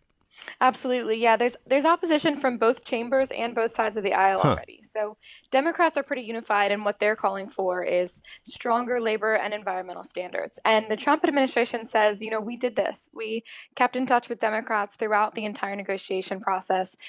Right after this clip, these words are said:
Speaker 1: They knew what we were pushing for, and they should be happy." But Democrats are saying, "No, you know, you didn't go far enough." And what's in there, the language itself doesn't go far enough, and the language isn't enforceable. And we're worried that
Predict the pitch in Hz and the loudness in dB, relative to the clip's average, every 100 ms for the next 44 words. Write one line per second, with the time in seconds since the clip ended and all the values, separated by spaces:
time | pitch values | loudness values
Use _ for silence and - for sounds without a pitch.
0 | - 214 226 233 226 220 208 202 220 - | -6 4 4 6 2 0 -2 -6 -6 -10
1 | 208 208 190 190 185 - 220 208 214 180 | -8 -2 -2 -2 -4 -2 -2 -2 -4 -4
2 | - 190 214 233 240 262 262 - 226 233 | -6 -4 0 2 2 2 0 0 -2 -2
3 | 220 220 214 214 - 220 208 220 226 214 | 0 2 2 0 -4 -6 -6 -4 -6 -2
4 | 202 208 202 185 185 180 - - - - | -2 0 0 0 0 0 -2 -12 -20 -20
5 | - - 208 196 202 196 - _ _ - | -8 2 4 4 0 -10 -16 _ _ 0
6 | 226 262 262 262 240 240 - - 220 220 | 2 2 2 2 2 2 0 -2 0 0
7 | 214 190 - 254 262 269 254 254 254 240 | -2 -2 2 2 2 -2 0 0 2 2
8 | 233 233 - 208 202 208 202 202 - - | 2 -2 -4 -10 -8 -8 -6 -8 -4 2
9 | 214 202 196 196 202 190 175 180 180 190 | 4 4 -2 -2 -2 -2 -4 -2 -2 -2
10 | 190 185 185 185 180 190 180 | 0 2 4 2 0 0 0